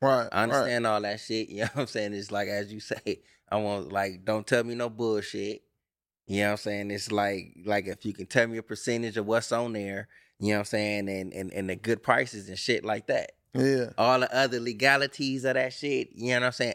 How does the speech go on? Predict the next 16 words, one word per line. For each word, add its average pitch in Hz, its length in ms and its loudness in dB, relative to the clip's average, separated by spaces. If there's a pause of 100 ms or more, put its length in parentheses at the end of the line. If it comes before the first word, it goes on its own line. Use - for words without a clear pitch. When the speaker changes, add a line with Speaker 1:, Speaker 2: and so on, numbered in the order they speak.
(160)
Speaker 1:
Yeah. 131 380 4 (680)
Speaker 2:
I'm 120 180 6
a - 40 -2
consumer. 110 720 0
That 120 180 6
shit 113 300 2
don't, 123 400 2 (240)
it 120 80 4
don't 120 160 2
supposed 123 440 0
to, 101 260 -16
like, 110 240 4
trickle 143 300 0
down 123 360 2
to 107 80 -8
me. 98 260 -12